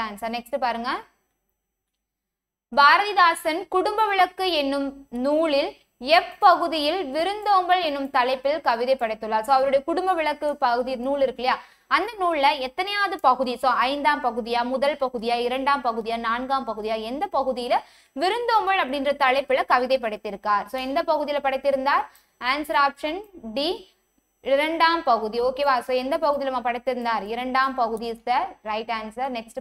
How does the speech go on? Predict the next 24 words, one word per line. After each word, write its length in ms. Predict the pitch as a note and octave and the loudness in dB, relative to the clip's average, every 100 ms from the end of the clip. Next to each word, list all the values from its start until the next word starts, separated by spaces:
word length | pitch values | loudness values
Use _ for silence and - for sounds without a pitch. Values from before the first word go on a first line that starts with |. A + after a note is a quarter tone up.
| A#3+ | -6
பாருங்க, 220 | A3+ A3 | -6 -6
பதினேழாவது 680 | A3 A3+ A3 A3 A#3 A3+ A3 A3+ | -8 -6 -8 -6 -4 -6 -8 -8
கேள்வி. 320 | G#3+ G#3 B3 - _ _ _ _ _ - | -8 -8 -10 -12 _ _ _ _ _ -6
So, 80 | C#4+ | 2
தண்டமிழ் 460 | D#4+ F4+ G#4+ A4+ A4+ B3+ C4+ | 2 4 2 2 0 4 4
ஆசான் 400 | E4+ F#4 F4+ D4 | 6 4 4 4
என 120 | B3 B3 D#4 B3 A3 | -2 -2 -2 -4 -2
யார் 320 | A#3+ A#3+ F4+ - - G#3+ B3 | 2 4 2 0 -12 -2 2
யாரை 340 | C4 E4+ F4 F#4 C4 | 4 4 2 -2 2
பாராட்டினார்? 800 | G#3+ A3 A3+ G#3+ G#3 G#3+ G3+ - | 2 2 -2 -4 -8 -4 -4 -4
So, 80 | B3+ B3 | -2 -2
ஒரு 100 | B3+ | -2
கேள்வியிலே 340 | C4+ C#4 C4+ C4+ A#3+ | -2 -2 -2 -4 -4
இரண்டு 220 | A#3+ A#3+ A#3 | -6 -4 -4
ஆன்சர். 340 | A3 A3 G#3+ - _ _ - | -6 -8 -10 -12 _ _ -2
தண்டமிழ் 420 | C#4 D4 E4 F4 D4+ | -2 0 0 2 4
ஆசான் 280 | C#4 C#4 D4 C4+ | 4 2 -2 -2
என்பவர் 320 | B3+ A#3+ A#3 A3+ | -2 -2 0 0
யாரு, 220 | G#3+ A#3+ F4 A#3 | 0 0 -2 -2
அவரை 180 | A3+ A3+ A3 | -4 -2 0
யார் 200 | C#4+ D4 | 0 -2
அப்படி 180 | A3 A3+ A3 | -4 -8 -8
புகழ்ந்தார் 440 | A3 A3 G#3+ A3 | -6 -6 -4 -4
அப்படின்றதான் 460 | F#3+ G3+ G#3 G#3 | -6 -8 -8 -8